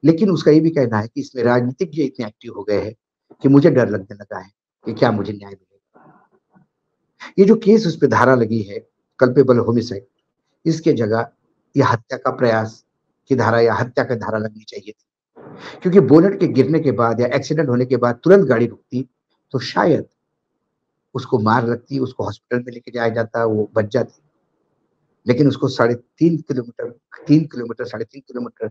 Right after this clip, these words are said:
जिस हिसाब से घसीटा गया, और जो प्र-, अ, प्रदीप ने बताया कि जब वो डेड बॉडी के पास गया, मतलब उस जख्मी पत्नी के पास गया, तो पूरा शरीर लहूलुहान था, कोई शरीर पे कपड़ा नहीं था, कपड़ा और चमड़ा दोनों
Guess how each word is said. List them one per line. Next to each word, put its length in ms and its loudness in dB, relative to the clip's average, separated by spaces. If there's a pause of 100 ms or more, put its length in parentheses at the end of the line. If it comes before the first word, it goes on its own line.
(320)
जिस 140 2
हिसाब 260 -4
से 140 -16
घसीटा 400 -6
गया, 260 -4 (460)
और 140 2
जो 460 2 (1080)
प्र-, 140 0
अ, 280 0
प्रदीप 360 2
ने 100 0
बताया 400 -6 (480)
कि 60 -4
जब 140 2
वो 80 2
डेड 260 2
बॉडी 180 -2
के 100 -14
पास 320 -12
गया, 280 -14 (100)
मतलब 200 -12
उस 260 -20 (460)
जख्मी 300 -2
पत्नी 260 -8
के 60 -12
पास 300 -10
गया, 140 -16 (400)
तो 60 -2
पूरा 280 0
शरीर 460 0
लहूलुहान 540 -2
था, 180 -20 (760)
कोई 140 0
शरीर 380 -4
पे 160 -18 (100)
कपड़ा 240 -12
नहीं 180 -20 (120)
था, 60 -16 (840)
कपड़ा 300 0
और 160 -4
चमड़ा 260 -2
दोनों 280 -4